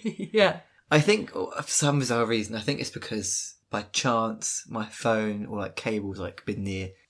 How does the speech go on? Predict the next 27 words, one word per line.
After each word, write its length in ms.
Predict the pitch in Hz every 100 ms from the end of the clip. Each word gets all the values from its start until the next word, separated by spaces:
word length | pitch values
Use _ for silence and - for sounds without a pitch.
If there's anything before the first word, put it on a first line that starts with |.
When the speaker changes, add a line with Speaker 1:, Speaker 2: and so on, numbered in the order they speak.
| -
Speaker 1:
the 120 | 120
actual 340 | 104 - - 101
left 180 | 92
side 240 | - - -
of 60 |
the 60 | 90
bed. 300 | - 71 78 _
So 140 | - 117
when 80 | 110
I'm 80 | 110
on 60 |
Speaker 2:
Mm. 20 |
Speaker 1:
my 160 | 104 110
own, 120 | 98
I'm, 80 | 95
like, 160 | 92 -
there. 180 | 95 85
But 140 | -
obviously 360 | 98 104 - 95
when, 220 | 92 87 - _
you 60 | - 95
know, 80 | -
when 120 | 95
you're 100 | 95
with 140 | 90 85
a 40 |
partner, 440 | - 101 - 80